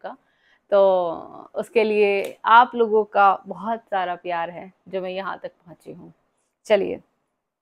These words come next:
इग्नोर करते हैं ऐसी ऐसी बातों को, वो बेचारे ऐसे होते हैं ना,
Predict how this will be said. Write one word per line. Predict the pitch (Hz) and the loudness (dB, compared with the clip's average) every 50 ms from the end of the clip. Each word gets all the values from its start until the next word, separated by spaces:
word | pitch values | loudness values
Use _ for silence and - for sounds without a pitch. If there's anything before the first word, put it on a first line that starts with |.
| _ _ _ _ _ _ _ _ _ _ _ - | _ _ _ _ _ _ _ _ _ _ _ -10
इग्नोर | 196 202 220 226 240 247 | -6 -4 -2 0 0 0
करते | 247 - 254 233 - 262 | 0 0 -2 -2 -2 -4
हैं | 262 269 262 247 | -4 -4 -4 -4
ऐसी | 247 - 262 247 | -4 -2 0 -2
ऐसी | 240 240 - 247 | -2 -2 -4 -6
बातों | 233 220 214 - 226 220 | -4 -4 -4 -2 -4 -4
को, | 214 220 254 277 _ - | -2 -4 -6 -6 _ -10
वो | - 202 208 226 220 | -8 -4 -2 -2 -2
बेचारे | 202 214 - 233 214 208 220 220 | -2 0 2 2 2 2 2 0
ऐसे | 220 214 - 220 | -2 -2 -2 -2
होते | 220 208 196 - 208 | -2 -2 -2 -4 -4
हैं | 214 220 | -6 -4
ना, | 220 214 202 | -4 -6 -8